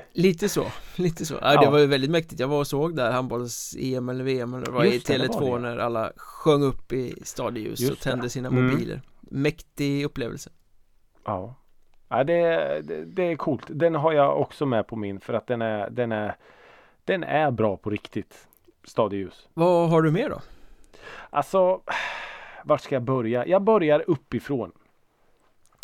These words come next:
Speaker 2: Jag, jag har inte med några årtal. Det blev för, eh, för researchigt. Men jag börjar helt enkelt med, eh, en grupp som heter Poets.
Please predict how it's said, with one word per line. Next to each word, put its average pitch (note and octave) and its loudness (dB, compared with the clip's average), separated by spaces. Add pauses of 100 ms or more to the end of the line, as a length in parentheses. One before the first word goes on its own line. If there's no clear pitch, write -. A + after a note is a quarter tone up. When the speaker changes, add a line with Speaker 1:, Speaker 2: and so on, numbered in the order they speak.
Speaker 2:
Jag, E3 -2
jag E3 2
har E3+ 2
inte E3+ -4
med C3 0
några A#2 0
årtal. B2 -2 (720)
Det C3 0
blev A#2+ 2
för, G#2 -2
eh, A2 -8
för A#2+ 0
researchigt. A2+ -4
Men C#3 0
jag D#3+ 4
börjar F3 0
helt D3 -2
enkelt A2 -4
med, G#2+ -4
eh, G#2 -6 (360)
en C3 -4
grupp A2 -2 (400)
som C3 -2
heter A2+ -2 (120)
Poets. - -2